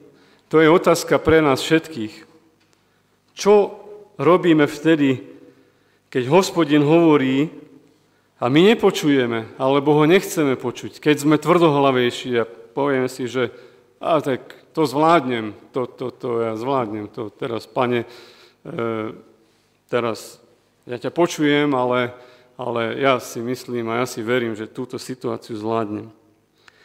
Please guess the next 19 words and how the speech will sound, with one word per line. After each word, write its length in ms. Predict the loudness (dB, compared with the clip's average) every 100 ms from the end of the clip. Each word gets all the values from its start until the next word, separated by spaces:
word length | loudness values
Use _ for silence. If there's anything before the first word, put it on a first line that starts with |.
| _ _ _ _ _ _ _ -6
Ale 160 | -2
vráťme 400 | 2 4 4 4
sa 240 | 0 0 -2
ešte 160 | -4
k 80 | -6
tej 140 | -4 -2
pôvodnej 560 | 0 0 0 -2 -2
otázke, 480 | -2 -2 -4 -6 -12
čo 240 | -6 -2 -2
pre 240 | 0 2
neho 320 | 2 2 0
mohol 320 | 0 0 0
urobiť 380 | 0 0 -2 -6
Hospodin 640 | -8 -8 -10 -6 -4 -4 -6 -14 _ _ _ -14
a 80 | -10
čo 160 | -2 -2
pre 240 | 0 0
neho 220 | 0 -2
urobil. 500 | -2 -4 -6 -8 -14